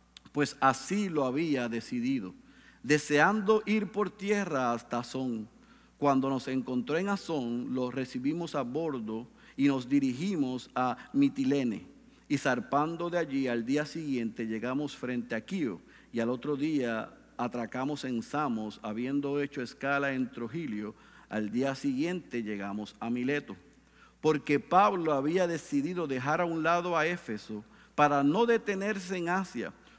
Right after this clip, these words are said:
pues se apresuraba para estar, si le era posible, el día de Pentecostés en Jerusalén. Y desde Mileto mandó mensaje a Éfeso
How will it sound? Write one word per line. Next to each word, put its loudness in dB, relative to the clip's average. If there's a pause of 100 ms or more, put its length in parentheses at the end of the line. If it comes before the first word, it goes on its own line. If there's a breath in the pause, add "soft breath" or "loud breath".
pues 2
se 2
apresuraba 2
para 0
estar, 0
si -4
le 2
era 0
posible, -2 (240 loud breath)
el 0
día 2
de 0
Pentecostés -4
en -2
Jerusalén. -6 (400 loud breath)
Y 0
desde 4
Mileto 2
mandó 2
mensaje 0
a 2
Éfeso -6